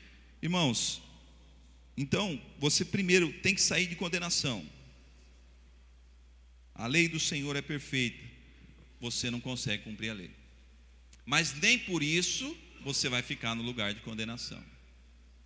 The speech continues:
Você vai dizer, "Cristo é minha justiça. Cristo me justifica. Eu não vou conseguir cumprir toda a lei, mas Cristo, ele vai poder, é, é, agir através de mim, eu vou conseguir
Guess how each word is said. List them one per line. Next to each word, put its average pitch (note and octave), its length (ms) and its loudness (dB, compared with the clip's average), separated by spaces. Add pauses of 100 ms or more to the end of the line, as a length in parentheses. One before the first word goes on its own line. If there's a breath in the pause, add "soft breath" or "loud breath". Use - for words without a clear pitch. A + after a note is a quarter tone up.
(920)
Você G2+ 220 -4
vai G2+ 140 0
dizer, G2 260 -6
"Cristo D3+ 720 -4
é G2+ 100 -4
minha G2+ 240 0
justiça. - 720 -8 (920 soft breath)
Cristo D#3+ 360 2
me C3+ 120 0
justifica. A#2 800 -2 (800 loud breath)
Eu C3+ 100 4
não F3 140 2
vou F3 240 4
conseguir D#3 460 -2
cumprir C#3 320 -4
toda C3+ 240 -2
a C3 40 4
lei, B2+ 140 6
mas D3 240 6
Cristo, F3 580 2
ele D3 120 2
vai C#3 240 2
poder, D3 520 0 (460 loud breath)
é, - 200 -6
é, A#2+ 320 -6
agir A#2+ 420 0
através D3 460 0
de C#3+ 100 -2
mim, C#3+ 120 0
eu E3 80 2
vou E3 160 -2
conseguir D3 720 -2